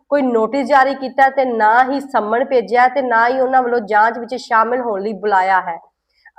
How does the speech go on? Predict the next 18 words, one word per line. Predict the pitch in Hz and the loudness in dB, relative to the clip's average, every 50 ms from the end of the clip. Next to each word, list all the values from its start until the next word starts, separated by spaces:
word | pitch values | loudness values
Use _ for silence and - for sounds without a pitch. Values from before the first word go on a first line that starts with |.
| - | -2
ਅਜਿਹੀ | 254 208 190 262 294 349 370 | -2 0 0 0 2 2 0
ਸਥਿਤੀ | 359 370 359 285 262 - 285 285 | -2 -2 -4 -6 -4 -4 -4 -2
ਵਿੱਚ | 254 262 247 247 247 269 | 0 0 0 0 -2 -4
ਗ੍ਰਿਫਤਾਰੀ | 269 214 208 254 247 254 - 247 233 226 240 262 | -4 -2 -2 -2 -2 0 0 2 2 2 2 2
ਦਾ | 226 269 269 | 2 2 2
ਕੋਈ | 254 262 262 240 247 247 254 254 247 - - _ _ _ _ _ | 2 0 0 0 0 0 -4 -6 -10 -12 -18 _ _ _ _ _
ਠੋਸ, | - - 254 262 285 320 320 302 294 | 0 4 6 6 6 6 4 2 0
ਅ, | 240 196 180 - - - _ _ _ - - 247 247 247 240 240 247 - | -2 -2 -4 -6 -12 -20 _ _ _ -2 2 4 4 4 4 0 0 0
ਖਦਸ਼ਾ | 262 247 208 196 254 247 - 294 277 262 247 214 | 0 0 2 0 -2 -2 2 2 4 4 4 2
ਨਹੀਂ | 202 220 226 226 214 254 285 269 233 | 0 -2 -4 -2 -2 -2 -2 -2 -2
ਹੈ। | 208 180 | -2 -2
ਪਟੀਸ਼ਨ | 170 - - 214 196 254 254 240 262 302 320 320 | -4 -4 -8 -8 -6 -6 -8 -4 -2 -2 0 2
ਦੇ | 311 302 | 2 2
ਵਕੀਲ | 277 226 247 240 - 240 240 247 254 269 240 | 2 0 -2 -4 -6 -8 -6 -4 -4 -4 -2
ਤੇ | 233 262 247 254 247 247 - - - _ _ _ - | 0 2 2 2 0 -2 -6 -16 -20 _ _ _ -2
ਰਾਜ | 214 240 240 240 254 269 262 | 2 4 6 6 4 4 0
ਪੱਖ | 277 - 277 262 254 262 277 | -2 0 2 2 2 0 -4
ਵਿੱਚ | 233 247 247 254 - 269 262 262 | -8 -8 -8 -4 0 2 2 2